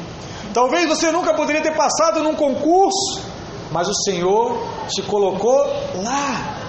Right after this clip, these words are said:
Pessoas eram contra você, contra aquilo que você tinha como um sonho, mas por alguma razão, essas pessoas mudaram de opinião ao seu respeito. Pastor, qual é o nome disso?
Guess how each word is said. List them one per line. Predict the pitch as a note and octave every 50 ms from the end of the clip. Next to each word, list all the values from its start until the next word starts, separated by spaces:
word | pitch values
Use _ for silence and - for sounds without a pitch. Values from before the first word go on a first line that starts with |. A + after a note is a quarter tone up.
| - - - - - - -
Pessoas | B3+ D4 C#4 C4+ - F4+ G4+ G4 F4 D#4 -
eram | D4 E4+ F4+ F4 F4
contra | F4 - E4+ F#4+ G4 F#4+ F4+ D#4+
você, | C4+ D#4+ D4+ - - - E4 F4 F4+ F4 D4 F3+ - - - - - - - - -
contra | - C4+ F4+ F4 F4 D4+
aquilo | D4 D#4 E4+ -
que | -
você | D#4 C4+ - D4+ D4
tinha | D4+ - D#4 F4 E4
como | - D#4 D#4+ D4+ D4
um | C4+ - - - -
sonho, | D4+ D#4 E4 F4+ F#4 F#4 F4 C#4+ - - - - - - - - - - - - - - - - - - - - - - - - -
mas | D#3+ D#3
por | D#3+ F#3 E3+
alguma | D#3+ D3+ E3 F#3 F#3+ E3+
razão, | F3+ F#3 E3 D3 D#3 D3 D3 D3+ D3 - - - - - - - -
essas | C3 B2+ B2 C3+ B2 -
pessoas | - C3 A#2+ - - - D3+ D3+ D3+ D#3 D#3 D#3 B2+ B2+
mudaram | B2 A#2 A2+ - B2 C3 C#3 C3+ C3 B2+
de | - B2+
opinião | C3 B2+ B2 B2+ B2+ B2 A2+ A2 A2 A2+ A#2+ A#2
ao | A2+
seu | A2 - A#2 A2 A2
respeito. | G#2+ G#2+ G#2+ - - - - - - A#2+ G2 - - - - - - - - - - - - - - - -
Pastor, | - G#3+ G#3+ - B3 A#3+ B3
qual | C4+ C4
é | B3+
o | B3
nome | B3+ B3 B3+ B3+
disso? | - B3 B3+ C4+ C4+ B3+ - - - - -